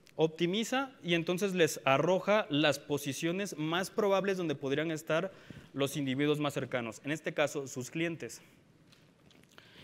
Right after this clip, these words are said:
Y después de eso obtenemos esto. En el caso de que ustedes tengan ahí su espacio de clientes, podrían visualizar qué clientes son más parecidos entre sí.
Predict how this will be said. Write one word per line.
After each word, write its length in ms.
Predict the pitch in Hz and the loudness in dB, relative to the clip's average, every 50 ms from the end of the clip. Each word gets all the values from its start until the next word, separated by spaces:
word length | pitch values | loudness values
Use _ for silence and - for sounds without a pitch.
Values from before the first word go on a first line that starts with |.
| - - | -6 0
Y 80 | 180 208 | 2 2
después 300 | 226 226 - - 233 214 | 2 4 4 4 4 4
de 80 | 202 | 4
eso 220 | 196 170 226 226 190 | 2 2 2 2 2
obtenemos 580 | 160 135 - 139 131 131 131 131 131 123 - | 2 0 0 -2 -2 0 -2 -2 -4 -4 -6
esto. 240 | 117 101 - - - - - _ _ _ _ _ - - - - - - - | -8 -8 -8 -12 -20 -20 -20 _ _ _ _ _ -20 -20 -20 -20 -18 -6 -4
En 120 | 160 180 | -2 -2
el 120 | 202 196 185 | -2 0 0
caso 240 | - 254 254 - 302 | 0 0 0 0 -2
de 80 | 294 | -4
que 80 | - 247 | -4 -6
ustedes 360 | - - 226 226 240 226 - | -2 0 2 2 2 0 -2
tengan 360 | - 214 214 220 214 202 185 | -2 -4 -2 -2 -4 -2 -2
ahí 200 | 156 151 156 165 | -2 -2 -2 -2
su 140 | 160 - 139 | -2 -4 -4
espacio 400 | 127 - - 165 165 165 - 214 | -6 -2 0 0 0 0 0 0
de 100 | 220 214 | 0 0
clientes, 500 | 214 214 220 214 196 - 220 220 208 - - - - - | 0 -2 -2 -2 -2 -2 -4 -4 -4 -8 -16 -20 -10 -6
podrían 420 | 160 156 156 170 190 208 214 208 | -4 -4 -2 0 -2 -2 -2 -2
visualizar 560 | 220 208 - - 202 190 175 - 196 190 185 - | -4 -6 -6 -6 -6 -6 -4 -4 -4 -4 -4 -6
qué 140 | - 226 220 | -8 -8 -8
clientes 600 | - - 220 208 220 220 208 208 - 220 214 - - | -6 -6 -6 -4 -2 -4 -2 -2 -4 -4 -4 -6 -10
son 340 | - - - 180 175 180 185 | -16 -10 -6 -4 -4 -4 -4
más 220 | 190 180 190 180 - | -4 -6 -6 -8 -6
parecidos 560 | - 190 170 156 147 - - 135 143 139 - | -6 -4 -4 -4 -4 -4 -4 -6 -4 -4 -6
entre 240 | 143 139 - 151 147 | -8 -6 -6 -6 -6
sí. 260 | - 202 220 226 | -6 -6 -10 -10